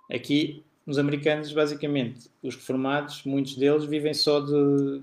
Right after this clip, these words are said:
destes ativos, só de, de, dos ativos financeiros. Não têm uma pensão da Segurança Social tão generosa como a nossa. Nós estamos a perder, claramente, <laughs> vai baixando, e portanto vamos depender mais da, da outra reforma,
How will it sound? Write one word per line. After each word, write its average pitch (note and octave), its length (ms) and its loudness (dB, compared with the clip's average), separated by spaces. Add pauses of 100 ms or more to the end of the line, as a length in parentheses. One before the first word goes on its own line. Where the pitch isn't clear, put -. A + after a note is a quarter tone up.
destes - 300 0
ativos, C#3 500 -2
só B2+ 140 -2
de, B2+ 280 0
de, B2 480 -2
dos A#2+ 140 -10
ativos A#2+ 300 -4
financeiros. A#2+ 720 -6
Não A2+ 180 -8
têm A2+ 220 -4
uma A#2 180 -2
pensão A#2 640 -6
da G2+ 120 -8
Segurança A2 420 -8
Social B2 720 -2
tão B2+ 160 -2
generosa C3 500 0
como C3+ 320 -4
a C#3 40 -2
nossa. B2 320 -6 (840)
Nós G#2+ 160 -4
estamos G#2 320 -12
a A2 60 -4
perder, B2 400 -4
claramente, A2+ 540 -10 (420)
<laughs> C3 80 -6 (400)
vai A#2 180 -2
baixando, B2 540 -2 (320)
e A2+ 60 -8
portanto A2 200 -8
vamos A#2 200 -6
depender A#2+ 340 -2
mais A#2+ 300 -2
da, A2 180 -6
da A2+ 140 -6
outra A2+ 280 -2
reforma, C#3 560 -4